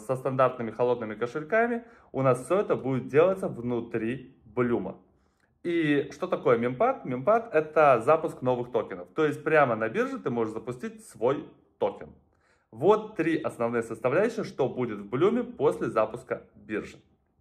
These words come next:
Следующее. По поводу Bloom поинтов. Как их можно заработать?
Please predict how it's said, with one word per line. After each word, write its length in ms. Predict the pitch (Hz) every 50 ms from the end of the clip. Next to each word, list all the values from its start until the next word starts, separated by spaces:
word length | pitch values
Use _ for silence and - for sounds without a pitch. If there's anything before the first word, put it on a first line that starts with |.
| _ _ _ _ _ _ _ _ _ _ _ _ _
Следующее. 640 | _ - - 151 156 151 127 117 - - 104 87 - - - _ - - - _ _ _
По 140 | 127 123
поводу 420 | 120 - 175 208 226 233 196 175 139
Bloom 340 | 101 113 117 139 160 160 143
поинтов. 460 | 135 127 113 104 95 92 92 - - _ _ _ _ _
Как 240 | 196 214 226 -
их 160 | 233 196 180 -
можно 360 | 135 156 175 175 165 147 123
заработать? 720 | 107 - 123 123 120 120 113 110 113 101 95 95 - -